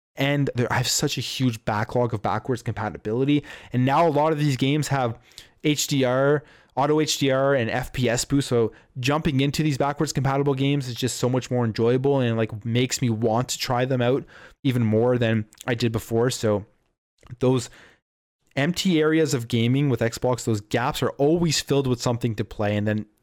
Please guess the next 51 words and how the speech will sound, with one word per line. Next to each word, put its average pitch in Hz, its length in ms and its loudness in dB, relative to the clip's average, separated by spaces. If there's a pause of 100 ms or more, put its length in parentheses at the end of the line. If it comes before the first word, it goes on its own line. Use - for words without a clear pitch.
then 123 220 2
you 120 160 4
all 113 120 2
of 117 80 -4
a 113 40 0
sudden 113 280 -2
have 101 360 -4 (300)
the 123 100 0
big 120 220 -2
first - 240 -4
party 110 200 0
exclusives 107 400 -6
that 104 80 -2
are 98 80 -4
gonna 95 240 -4
start 92 240 -6
dropping. 101 360 -4
So - 140 -6
I 117 60 0
think 135 200 -4
that 143 140 -2
strategy 139 460 -2
is 127 160 0 (400)
an 127 240 -4
awesome 131 480 0
strategy 120 600 -2 (240)
for 147 260 0
gamers. 127 420 0
And 117 80 2
I 110 80 2
think 117 180 -4
it's 113 140 -2
a 117 80 4
winning 107 280 0
strategy 107 320 -2
going 110 160 -4
forward. 135 240 0
And 123 120 0
I 120 60 2
think 143 200 -2
PlayStation 131 600 0
is 113 260 0 (540)
really 139 640 2 (600)
kind 135 220 -4
of 165 100 -4
seeing 180 340 2
that 165 180 2
kind 175 160 0
of 151 60 -2
stuff. 175 280 0
And 123 300 0